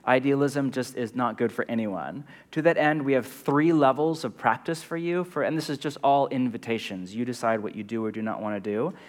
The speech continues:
Um, we're individualists, after all. But these are all invitations for you to kinda enter at your own pace. Entry-level practice is just to get together with another follower of Jesus for a,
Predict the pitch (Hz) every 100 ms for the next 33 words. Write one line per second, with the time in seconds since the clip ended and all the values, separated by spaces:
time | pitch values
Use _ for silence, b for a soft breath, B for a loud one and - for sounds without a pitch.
0 | B B 120 113 107 - 117 131 135 147
1 | 143 113 101 - - 120 - 120 117 98
2 | 98 92 B - 143 143 160 151 156 151
3 | 135 139 127 127 120 - 135 127 131 131
4 | 123 120 - 131 123 117 123 123 127 117
5 | 98 104 117 117 113 110 117 98 - 139
6 | 156 170 160 156 151 151 143 151 170 175
7 | - B B B 143 127 180 185 - 151
8 | 170 185 147 143 156 160 151 135 139 156
9 | 151 135 143 143 127 107 123 123 165 160
10 | 127 120 117 117 110